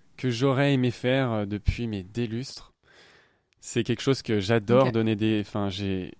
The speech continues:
Speaker 1: donné quelques petits cours, pas grand-chose, mais j'aurais adoré donner des cours.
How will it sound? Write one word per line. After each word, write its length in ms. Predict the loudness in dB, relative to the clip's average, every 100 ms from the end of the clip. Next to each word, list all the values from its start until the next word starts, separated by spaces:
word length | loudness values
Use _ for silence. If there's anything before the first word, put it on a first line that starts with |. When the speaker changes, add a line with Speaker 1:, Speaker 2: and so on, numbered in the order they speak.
| -10
Speaker 1:
donné 300 | -6 -2 -2
quelques 320 | -4 -4 -4
petits 280 | -4 -4 -4
cours, 240 | -6 -4
pas 120 | -2
grand-chose, 420 | 0 -2 0 -2 0
mais 100 | 0
j'aurais 260 | 0 0
adoré 440 | 0 0 0 0 0
donner 240 | 0 0
des 100 | -2
cours. 300 | -2 -6 -6